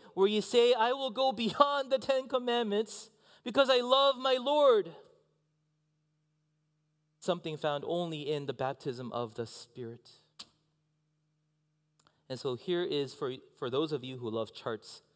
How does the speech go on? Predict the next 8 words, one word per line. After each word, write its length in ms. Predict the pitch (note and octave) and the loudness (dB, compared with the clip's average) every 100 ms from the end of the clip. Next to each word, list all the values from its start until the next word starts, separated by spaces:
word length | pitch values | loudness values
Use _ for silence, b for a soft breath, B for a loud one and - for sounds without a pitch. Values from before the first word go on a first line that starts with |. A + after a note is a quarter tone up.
| _ _ _ _ _ _ _ | _ _ _ _ _ _ _
The 80 | - | -6
baptism 560 | C3+ F#3+ - A3+ G3 F#3+ | 0 0 0 -2 -2 -2
of 160 | D#3+ | -2
water 560 | C#3+ D3+ F3 G3 G3+ G3+ - _ _ _ _ _ _ _ _ _ | 2 4 4 4 -2 -4 -12 _ _ _ _ _ _ _ _ _
requires 440 | D3+ D3+ F#3 F3+ D3+ | -6 0 0 0 -2
you 100 | D#3 | -2
to 80 | C3 | 0
die, 500 | D3 D#3 F3 G3+ | 0 2 0 -2